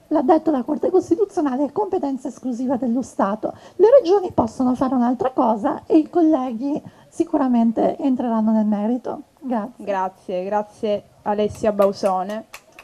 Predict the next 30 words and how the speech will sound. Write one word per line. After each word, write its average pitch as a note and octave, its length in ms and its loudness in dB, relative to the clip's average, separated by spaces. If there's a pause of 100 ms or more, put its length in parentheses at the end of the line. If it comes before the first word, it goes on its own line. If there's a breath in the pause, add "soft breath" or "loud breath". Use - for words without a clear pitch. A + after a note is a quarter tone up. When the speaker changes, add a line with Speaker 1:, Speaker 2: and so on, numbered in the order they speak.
(1200)
Speaker 2:
Ora B3+ 420 8
io B3+ 100 4
andrei C4+ 200 6
avanti G3+ 280 -4
con F#3+ 140 -10
le G3+ 120 -4
signore. B3+ 720 4
<laughs> - 1080 -2
Ho A#3 120 4
qui C4 180 2
con A#3 220 4
me A3 400 0
Laura G#3 440 4
Amodeo. D4 680 8 (200)
Vorrei A3+ 680 2 (180)
un A#3 120 -2
suo F4+ 260 0
parere, G#3+ 680 4 (460)
eh, G3 400 -2
sull'aspetto, B3 880 2
dato A3+ 240 2
che G3+ 120 -10
lei G3+ 460 -2
è - 80 -18
una G3 200 -8
psicologa, B3 1000 4
psicoterapeuta G#3 1160 2
e - 80 -18
anche F#3+ 240 -10
criminologa, F#3+ 800 -2